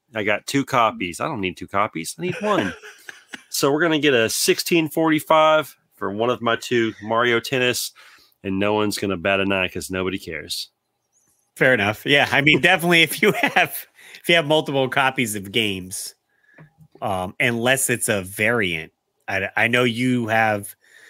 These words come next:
Speaker 2: some variant. co-, I think, like, Blades of Steel, you have two.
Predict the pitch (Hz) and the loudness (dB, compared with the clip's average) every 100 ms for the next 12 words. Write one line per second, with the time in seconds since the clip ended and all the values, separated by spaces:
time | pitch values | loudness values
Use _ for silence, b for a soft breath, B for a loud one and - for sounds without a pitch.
0 | b - - 113 95 107 107 104 101 110 | b -10 -4 -4 -2 0 2 2 2 0
1 | 123 123 117 127 117 110 98 117 117 113 | -2 -2 0 0 2 0 0 0 0 0
2 | 110 - 113 113 117 104 107 101 - 120 | -2 0 2 2 2 2 0 -2 -2 0
3 | 120 | 0